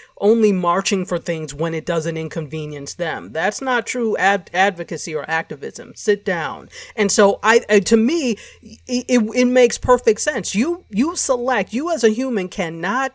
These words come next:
as we've talked about ad nauseum, do everything. You cannot support every cause. You cannot be the spearhead of everything.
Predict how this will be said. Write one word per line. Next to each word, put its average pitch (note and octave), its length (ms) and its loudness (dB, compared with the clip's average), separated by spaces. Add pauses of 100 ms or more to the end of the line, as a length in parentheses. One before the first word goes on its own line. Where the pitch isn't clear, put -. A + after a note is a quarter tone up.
as F#3 220 -2
we've F#3+ 220 -8
talked F#3+ 280 -6
about D#3+ 300 -2
ad E3+ 200 -4
nauseum, E3+ 580 -4 (280)
do A#3 340 2 (100)
everything. F3 600 -2
You E3+ 160 -6
cannot F#3+ 840 -4 (120)
support G3 480 -4
every F#3 320 -2
cause. D3 460 -6
You F#3 120 -4
cannot F3 560 -6
be A#3 120 -4
the F3+ 140 -6
spearhead G3+ 540 -2
of E3 140 -2
everything. G#3+ 520 -4